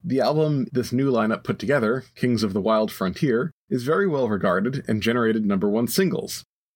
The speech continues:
but I don't own it. I'm told the album saw Adam moving musically in a pop-punk direction, a comment that we should probably not assume means that they sounded like Blink one eighty-two, but rather more like the Ramones and things like that.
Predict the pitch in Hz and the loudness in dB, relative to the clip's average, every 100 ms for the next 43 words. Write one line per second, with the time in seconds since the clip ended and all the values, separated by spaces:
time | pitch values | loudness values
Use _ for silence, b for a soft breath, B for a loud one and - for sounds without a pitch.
0 | _ - - 139 117 107 101 - - - | _ -4 0 2 0 0 -2 -4 -6 -16
1 | _ _ _ _ - 95 87 185 170 123 | _ _ _ _ -2 -2 2 2 2 0
2 | 117 113 131 123 127 113 123 127 120 127 | 0 2 0 -2 0 2 2 2 2 2
3 | 120 120 117 151 175 120 107 95 - 95 | 2 2 2 2 2 0 0 -2 0 -2
4 | 90 - 165 - 135 123 113 107 95 - | -2 0 -2 0 -4 -2 0 0 0 -4
5 | - - _ - 113 143 131 123 104 98 | -8 -10 _ -4 -2 2 2 0 0 -2
6 | 98 104 - 127 123 113 101 139 135 - | -2 -2 0 0 2 0 2 2 0 0
7 | 107 98 98 101 98 - 95 - 95 - | 0 2 2 2 0 -2 -4 -2 -4 -2
8 | 98 98 95 87 - 110 107 101 95 95 | 0 0 0 -2 -2 -2 0 0 0 -2
9 | - 190 180 165 _ _ - - 180 190 | 0 0 0 -4 _ _ -10 -2 0 2
10 | 196 196 123 127 123 110 110 - 104 101 | 2 0 0 2 2 2 0 0 0 2
11 | 127 98 82 - - - 85 95 87 85 | 2 0 -2 -8 -6 -4 -2 -4 -2 0
12 | 95 | 0